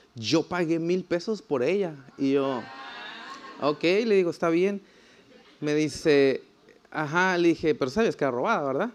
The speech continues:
Me dijo, "Sí, la verdad no lo pensé, yo sé lo que valen", y dije, "Pues, me la voy a agarrar". Y le dije, "Sí, pero yo no te voy a dar nada". Le dije, "Dámela". Y ya me la dio, la subí al carro y le dije, "También se llevaron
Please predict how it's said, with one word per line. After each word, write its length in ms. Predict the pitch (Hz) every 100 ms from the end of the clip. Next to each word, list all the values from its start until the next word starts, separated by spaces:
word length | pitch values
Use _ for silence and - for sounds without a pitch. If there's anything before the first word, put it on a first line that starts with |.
| -
Me 80 | 139
dijo, 180 | 135
"Sí, 180 | 127 226
la 80 | 175
verdad 160 | 143 156
no 100 | 165
lo 140 | 160
pensé, 300 | 127 117 165
yo 120 | 127
sé 100 | 143
lo 160 | 139 135
que 80 | 127
valen", 380 | 131 139 151 -
y 100 | 113
dije, 180 | 110 -
"Pues, 280 | - - _ _
me 160 | - -
la 60 |
voy 100 | 104
a 60 | 113
agarrar". 360 | 104 - 139 - _ _ - - - - - - _ -
Y 100 | 139
le 80 | 139
dije, 140 | 135
"Sí, 120 | 185
pero 100 | 180
yo 100 | 156
no 60 | 139
te 60 |
voy 100 | 127
a 80 | 131
dar 100 | 123
nada". 240 | 143 143 120
Le 60 |
dije, 140 | 113 117
"Dámela". 300 | 131 113 110 _ _ _ _ - - - - - - -
Y 60 | 123
ya 120 | 131
me 120 | 147
la 140 | 139 127
dio, 400 | 170 220 220 - -
la 160 | 139 139
subí 280 | - 135 147
al 140 | 151
carro 460 | 185 185 196 208 -
y 60 | 147
le 120 | 147
dije, 220 | 143 156
"También 340 | 143 139 170
se 140 | 160 185
llevaron 500 | 165 147 160 165